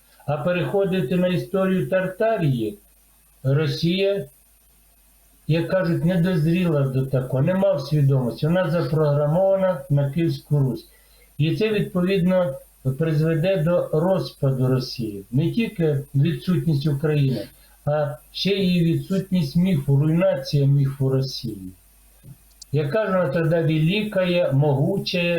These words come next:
і тому подібне. І в цьому відношенні, е, я хочу звернутися до всіх, хто нас слухає,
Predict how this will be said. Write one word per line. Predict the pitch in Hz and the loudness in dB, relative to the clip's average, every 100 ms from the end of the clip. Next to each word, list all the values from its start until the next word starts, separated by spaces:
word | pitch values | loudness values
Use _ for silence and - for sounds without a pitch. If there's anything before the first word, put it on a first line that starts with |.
| 170 | 0
і | 143 | -2
тому | 135 143 156 139 | 0 0 0 0
подібне. | 147 135 131 107 101 - _ _ - - - - | -2 0 -2 -4 -10 -14 _ _ -20 -20 -12 -4
І | 160 | -2
в | - | -2
цьому | 214 208 | -2 2
відношенні, | 202 180 208 - 196 190 180 - _ - | 2 2 0 0 0 0 -2 -6 _ -4
е, | 147 151 | -2 0
я | 185 | 0
хочу | 190 175 139 175 | 0 -2 0 0
звернутися | 156 165 165 156 139 | 2 0 0 0 2
до | 147 | 2
всіх, | 139 180 156 | 0 -2 -2
хто | - 151 | 0 0
нас | 139 135 | 0 0
слухає, | 143 185 196 131 107 98 | 0 0 0 -2 -2 -6